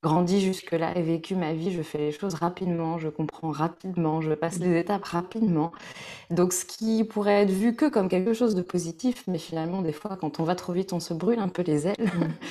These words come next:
Speaker 1: <laughs> Et, hum, donc voilà, j'apprends petit à petit à ralentir et à, à essayer de faire avec ça, mais je crois que ça me définit, vraiment.
Speaker 2: Ouais.
Speaker 1: <laughs> Voilà.
Speaker 2: Ouais. Tu, tu vas apprendre la patience, mais la, la vie se charge de, de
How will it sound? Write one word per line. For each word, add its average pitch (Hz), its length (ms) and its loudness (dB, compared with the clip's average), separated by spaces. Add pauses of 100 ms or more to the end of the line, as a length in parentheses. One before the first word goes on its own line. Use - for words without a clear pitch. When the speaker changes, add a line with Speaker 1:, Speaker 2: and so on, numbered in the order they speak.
Speaker 1:
<laughs> - 400 -14
Et, 185 320 6
hum, 170 600 2
donc 185 120 2
voilà, 165 240 4
j'apprends 180 460 2
petit 214 280 -6
à 175 80 4
petit 175 380 -6
à 160 180 0
ralentir 170 640 2
et 175 100 0
à, 135 520 -4 (220)
à 139 180 -4
essayer 143 360 -4
de 156 160 -2
faire 131 340 -8
avec 135 180 -10
ça, - 220 -4
mais 175 320 2
je 151 60 -4
crois 208 180 0
que 208 40 -10
ça 196 120 2
me 175 120 2
définit, 156 520 -2
vraiment. 156 420 4 (100)
Speaker 2:
Ouais. 226 160 4 (300)
Speaker 1:
<laughs> - 280 -10
Voilà. 165 280 -2
Speaker 2:
Ouais. 151 200 -6 (960)
Tu, 175 220 -4
tu 175 240 0
vas 165 160 2
apprendre 180 320 0
la 175 100 2
patience, 175 640 0
mais 143 240 -4
la, 135 180 0
la 156 140 2
vie 156 180 -2
se 175 160 -4
charge 156 400 -4
de, 135 60 -8
de 131 120 -10